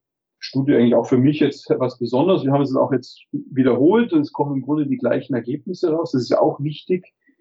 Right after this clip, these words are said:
in der Psychologie, weil die Reproduzierbarkeit von Ergebnissen in der experimentellen Psychologie gar nicht so,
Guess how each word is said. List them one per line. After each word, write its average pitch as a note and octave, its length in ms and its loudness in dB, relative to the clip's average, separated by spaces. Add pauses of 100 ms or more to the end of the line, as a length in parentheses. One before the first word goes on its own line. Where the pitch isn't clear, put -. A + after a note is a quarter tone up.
(200)
in C3 120 -4
der C#3 120 2
Psychologie, C3 600 2
weil C3+ 160 2
die B2 160 0
Reproduzierbarkeit C#3 1300 -2
von B2 380 -4 (420)
Ergebnissen B2+ 880 0
in B2+ 140 0
der A#2+ 80 4
experimentellen B2+ 680 0
Psychologie B2+ 640 -2 (320)
gar B2+ 220 2
nicht B2+ 200 -4
so, A#2+ 200 0